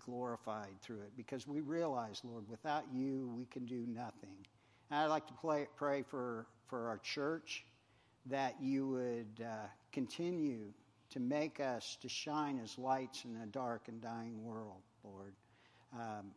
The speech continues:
we pray that you would prepare our hearts for the message from your servant, Bob Hall, in this next service, and as we prepare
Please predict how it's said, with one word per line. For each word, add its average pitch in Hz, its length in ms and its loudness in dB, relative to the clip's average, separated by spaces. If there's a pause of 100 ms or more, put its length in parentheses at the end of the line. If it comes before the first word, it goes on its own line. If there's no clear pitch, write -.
(120)
we 131 120 2 (120)
pray 165 360 4
that 135 240 -2
you 123 80 2
would 117 200 -4
prepare 147 400 2
our 135 140 4
hearts 139 560 2
for 117 300 -4 (420)
the 139 80 0
message 143 560 4
from 127 180 -4
your 120 120 -2
servant, 139 480 0 (100)
Bob 123 320 4
Hall, 143 560 0 (300)
in 139 80 2
this 131 260 -2
next 139 340 0
service, 147 540 0
and 123 160 -4
as 123 220 0
we 139 160 0
prepare 156 680 0